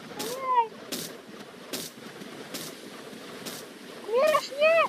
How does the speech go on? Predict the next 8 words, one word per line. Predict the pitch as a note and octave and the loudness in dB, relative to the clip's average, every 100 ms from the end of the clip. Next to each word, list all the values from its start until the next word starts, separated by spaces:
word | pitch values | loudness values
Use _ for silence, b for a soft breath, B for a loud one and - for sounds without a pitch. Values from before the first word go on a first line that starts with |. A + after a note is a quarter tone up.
| C4+ | 4
No | B4 | 4
wypływaj! | C#5 E5 D#5+ D#5+ E5 D#5 D#5 G#4 E4 - - - - - - - - - - - - - - - - - - - - - - - - - - - - - - - - - - - - - - - - - - - - - - C4 - - - - - | 10 10 10 8 8 6 6 4 0 -8 -10 -14 -14 -14 -16 -18 -16 -10 -8 -8 -12 -18 -18 -16 -16 -14 -14 -14 -14 -14 -14 -14 -14 -16 -16 -16 -16 -16 -16 -14 -12 -12 -12 -12 -12 -12 -10 -10 -8 -8 -8 -8 -8 -8 -8 -6 -6 -6 -6 -8 -8
Nie | - - A4 | -10 -4 -2
bój. | E4+ B3+ A#3+ - - - - - - - - - - - - - - - - - - - E4 | -2 -4 -8 -10 -10 -12 -12 -14 -14 -14 -14 -14 -14 -14 -14 -14 -14 -14 -14 -14 -14 -14 -6
Nie | G4+ | -2
bój | G#4 F#4 | 2 2
się | E4+ C4+ | 2 -2
mnie. | C4+ A#3+ A3 F#3+ | 0 2 4 4